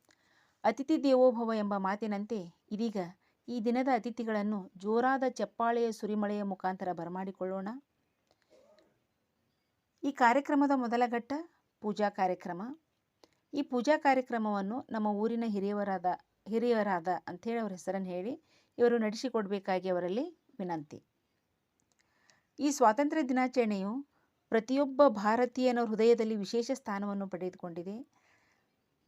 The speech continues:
ಈ ದಿನ ನಮಗೆ ಸಂತೋಷದ ಸುದಿನ. ನಮ್ಮ ದೇಶದಕ್ಕಾಗಿ ಹೋರಾಡಿದವರನ್ನ ನೆನೆಯುವಂತಹ ದಿನವಾಗಿದೆ.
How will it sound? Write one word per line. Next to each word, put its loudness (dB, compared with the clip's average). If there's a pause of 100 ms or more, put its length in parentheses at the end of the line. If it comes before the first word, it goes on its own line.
(420)
ಈ 6
ದಿನ 6
ನಮಗೆ 6
ಸಂತೋಷದ 4
ಸುದಿನ. -4 (460)
ನಮ್ಮ 0
ದೇಶದಕ್ಕಾಗಿ 0
ಹೋರಾಡಿದವರನ್ನ 0
ನೆನೆಯುವಂತಹ -4
ದಿನವಾಗಿದೆ. -8